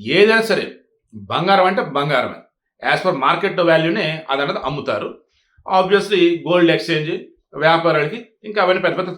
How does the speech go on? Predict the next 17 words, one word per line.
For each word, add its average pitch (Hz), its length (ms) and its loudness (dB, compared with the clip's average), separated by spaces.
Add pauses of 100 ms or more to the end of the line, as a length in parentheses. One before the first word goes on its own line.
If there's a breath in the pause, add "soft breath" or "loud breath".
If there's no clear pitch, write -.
ప్రాసెస్లు 151 460 0
అవన్నీ 143 160 -4
ఉంటూనే 156 240 -6
ఉంటాయి. 101 160 -16 (120)
So 214 100 2 (1160)
ఏపీకి 220 420 -2
సంబంధించి 165 560 -2 (600)
ఈ 170 40 -2 (640)
మైనింగ్ 214 460 2
ద్వారా 139 260 2 (1080)
ట్యాక్స్ 247 360 0
వస్తది, 82 280 -8 (1000)
and 233 180 0 (300)
అక్కడున్న 214 320 2
ప్రజలకు 214 260 0
ఉపాధి 240 260 2
లభించింది. 147 500 -4